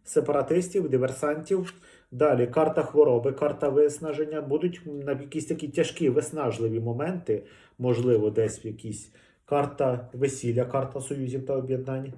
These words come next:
Нові партнери, нові союзники. Це хороший знак. І карта спостереження. Всевидяче око. Ну, прямо чогось смертельного не бачу. Бачу виснаження, бачу активізацію,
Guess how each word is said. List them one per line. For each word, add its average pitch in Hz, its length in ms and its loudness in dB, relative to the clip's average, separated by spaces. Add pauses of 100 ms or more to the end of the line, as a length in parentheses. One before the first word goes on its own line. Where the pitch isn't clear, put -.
Нові 139 240 0
партнери, 117 540 0
нові 123 240 -2
союзники. 113 640 -4
Це 127 140 -4
хороший 120 440 -2
знак. 156 260 -6 (340)
І 151 80 -4
карта 175 480 2
спостереження. 98 1120 0 (300)
Всевидяче 131 600 0
око. 117 420 0 (340)
Ну, 147 160 -2
прямо 220 320 4
чогось 202 260 2
смертельного 180 580 2
не 170 140 2
бачу. 226 360 2
Бачу 156 360 2
виснаження, 170 720 0
бачу 143 380 0
активізацію, 131 1000 -2